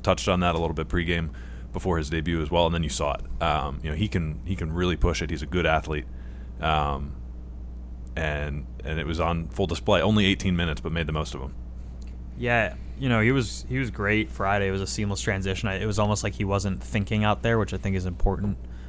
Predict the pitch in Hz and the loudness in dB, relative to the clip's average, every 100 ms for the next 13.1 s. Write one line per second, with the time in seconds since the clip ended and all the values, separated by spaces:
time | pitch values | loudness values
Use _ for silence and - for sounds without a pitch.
0 | - 101 98 - 104 101 92 92 87 101 | -8 -2 -2 2 4 4 4 2 0 0
1 | 95 95 95 - - - - - 92 90 | 2 2 -2 -6 -10 -10 -12 -8 -4 -4
2 | - - - 107 92 87 131 131 127 107 | -4 -8 -6 -2 -2 2 4 8 10 10
3 | 110 113 104 - 113 101 104 95 - - | 8 8 4 4 4 6 6 2 0 2
4 | 98 98 92 104 98 101 92 90 92 92 | 4 4 4 4 6 6 4 2 2 2
5 | 95 95 92 90 - 90 92 90 92 92 | 4 4 4 0 -2 0 0 2 0 0
6 | 92 90 92 95 95 95 90 - 104 95 | -2 -2 0 2 4 4 2 4 4 4
7 | 101 - 104 101 95 92 104 107 110 110 | 2 0 0 0 0 0 2 6 8 6
8 | 110 110 127 131 202 175 95 92 90 - | 6 4 4 6 4 4 2 2 2 -2
9 | 101 95 101 - 104 101 101 92 104 110 | -2 2 6 8 8 8 4 2 2 4
10 | 110 101 98 107 98 95 98 95 98 101 | 4 4 4 2 2 4 4 4 2 2
11 | 101 - 95 82 101 92 - 107 92 90 | 0 -4 -4 -2 -2 -2 0 0 2 0
12 | - - - - - - 95 92 101 95 | -4 -10 -12 -12 -10 -6 -2 6 8 8
13 | 90 | 6